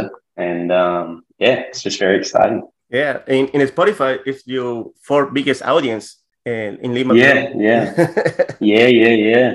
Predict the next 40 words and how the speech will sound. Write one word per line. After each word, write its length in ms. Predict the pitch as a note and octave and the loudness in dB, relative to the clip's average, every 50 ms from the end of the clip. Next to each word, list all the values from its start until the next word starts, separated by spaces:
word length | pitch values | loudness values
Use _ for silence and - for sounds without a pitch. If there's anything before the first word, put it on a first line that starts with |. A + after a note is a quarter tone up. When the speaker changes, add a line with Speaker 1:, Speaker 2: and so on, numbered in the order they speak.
| - - | -2 -2
Speaker 1:
Yeah, 240 | G2+ A#2 C3 C3 B2 | 0 2 2 2 2
Speaker 2:
Yeah. 80 | G#2 G#2 | 0 -2
Speaker 1:
but 120 | G#2+ G#2+ | -2 0
believe 360 | A#2 B2 B2+ C3+ D3 D3+ C#3 | 0 2 2 2 2 0 0
me, 220 | C#3 C#3+ D#3 D#3+ C#3 | 0 0 0 0 0
we've 240 | B2 C3+ D3+ C#3+ - | 0 0 -2 -2 -4
seen, 440 | - D3+ D3 D#3+ E3 D3+ A#2+ A2+ A#2+ | -4 -2 0 0 0 0 0 0 -2
we've 180 | C#3 C3+ C3 | -2 -4 -4
seen, 400 | - - D3 D#3 D#3 C#3+ B2 A#2 | -4 -2 -2 0 0 0 0 0
we 80 | B2 C3+ | 0 0
know. 440 | C#3 C3+ C#3 D3 D3+ C3 G#2+ F#2+ G2 - _ - | 0 0 0 0 0 0 -2 -2 -4 -8 _ -10
Speaker 2:
<laughs> 140 | F3+ F3 - - - _ _ - | -10 -10 -12 -14 -20 _ _ -8
Speaker 1:
It's, 240 | A2+ A2+ A2 - - - - | -8 -6 -6 -8 -10 -6 -2
unfortunately, 680 | C3+ C3+ C3+ - F#3+ A3 - - F3+ C#3 G#2 G2+ G2+ G2+ | -2 -2 0 0 0 -2 0 0 0 0 2 2 2 2
it's 220 | G2 G2 - - - | 0 -2 -4 -10 -10
just, 300 | - G#2+ G#2+ - - G#2+ | -8 -8 -8 -6 -4 -2
um, 480 | G2+ G2 F#2+ F#2+ F#2 F2 F2 F2 - _ _ _ - - - - | -2 0 0 -2 -2 -4 -6 -8 -12 _ _ _ -8 -8 -6 -8
the 120 | A2 G#2+ G#2 | -6 -6 -2
way 200 | G2+ A#2 A#2+ A2+ | 0 0 0 0
that 120 | G2 F#2+ | 0 -2
obviously 300 | G2 G2 G2+ F#2+ - A2 F2+ | -2 -2 -4 -6 -8 -8 -8
the 80 | F2+ F2+ | -6 -4
music 280 | G2 G#2+ G#2+ G#2 G#2 | -4 -2 -2 -2 -2
industry 360 | G#2 G2+ G2 F#2+ - G2+ F#2+ | -2 -2 -2 -2 -2 -2 -2
is 140 | F2+ F#2+ - | -2 -4 -4
set 100 | - G2+ G#2 | -2 0 0
up, 180 | G#2 G2+ G2+ | 0 0 -2
it's 140 | F#2 - - | -6 -10 -10
just 300 | - A#2 A#2 - - - | -10 -10 -10 -10 -8 -2
so 160 | - A2 G#2 G2+ F#2+ G2+ | 0 2 4 4 2 0
difficult 600 | G2+ G#2+ G#2+ - C#3 - - F2+ F2 E2+ - - _ _ _ | -2 -4 -4 -4 -4 -2 -2 -2 -2 -4 -6 -10 _ _ _
to 120 | - F#2+ - | -8 -6 -6
get 280 | - - - - - - | -6 -8 -8 -12 -8 -2
to 420 | G#2+ F#2+ F#2+ F2+ F2+ F2 F2 - _ _ _ | 2 2 2 2 2 -2 -6 -10 _ _ _
far, 300 | - F#2+ F2+ F2+ F2 E2+ - | 0 2 4 4 2 2 0
you 100 | A2 G#2+ | -2 0
know, 220 | F#2+ F2 E2+ D#2+ - - | 0 0 -2 -4 -6 -4
places 440 | - G#2+ A#2 A#2 - A#2+ A2 - G2+ | -2 0 0 0 -2 -6 -8 -4 -2
like, 240 | F#2 F2 F2 - G2+ | -2 -2 -2 -2 -2
um, 420 | F2+ E2+ F2 F2 F2 - - - | 0 0 -2 -4 -6 -8 -12 -14